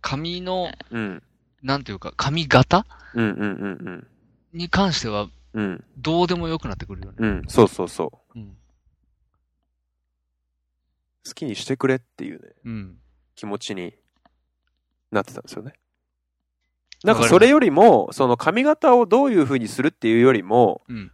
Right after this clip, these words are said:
Speaker 2: こう、まあ、ね、フリーなので僕はつ-、月に一回とか二ヶ月に一回とか割と短いスパンでずうずうしく通っていたわけですけど、
Speaker 1: うん。はいはい。
Speaker 2: あ、でもあれですよ、僕、あの、行くたびにね、なんかお菓子とかね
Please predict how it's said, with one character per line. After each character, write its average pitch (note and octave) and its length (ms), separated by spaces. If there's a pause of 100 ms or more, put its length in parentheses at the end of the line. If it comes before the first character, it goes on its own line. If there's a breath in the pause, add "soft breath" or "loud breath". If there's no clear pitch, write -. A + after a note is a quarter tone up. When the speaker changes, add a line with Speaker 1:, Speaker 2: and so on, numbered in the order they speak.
Speaker 2:
こ G#2 760
う、 - 40
ま D#3 220
あ、 - 20 (760)
ね、 C#3 220
フ - 160
リ D#3+ 140
ー - 20
な G2+ 120
の F#2 120
で E2+ 140
僕 F#2+ 220
は G#2 60
つ-、 - 160 (340)
月 - 200
に G#2 100
一 F#2 80
回 G2 200
と E2+ 100
か F2 100
二 F#2 120
ヶ A#2 100
月 G2+ 220
に F#2 60
一 - 80
回 F#2+ 120
と - 80
か F#2+ 80
割 F#2+ 140
と G2 80
短 G2+ 320
い G2 40
ス - 120
パ F#2 120
ン E2+ 80
で D#2 300
ず G2+ 140
う F#2+ 60
ず F#2 80
う F2+ 40
し - 80
く - 100
通 - 160
っ F2+ 60
て - 120
い F#2 60
た F2+ 140
わ F#2 80
け - 120
で - 80
す A2+ 100
け A2+ 100
ど、 E2 160
Speaker 1:
う - 40
ん。 - 20
は G#2 160
い - 20
は G2+ 60
い。 - 120 (180)
Speaker 2:
あ、 D#3+ 120
で G#3 80
も D#3 100
あ C3+ 40
れ C#3+ 80
で D#3 80
す - 80
よ、 G2 80
僕、 G2 200 (120)
あ F#2+ 180
の、 E2+ 240 (320)
行 - 80
く - 80
た F3 120
び F3+ 100
に A#2 100
ね、 D#2+ 240 (840)
な G#2 80
ん - 20
か - 60
お D#2+ 80
菓 B2 160
子 - 80
と - 100
か - 140
ね - 100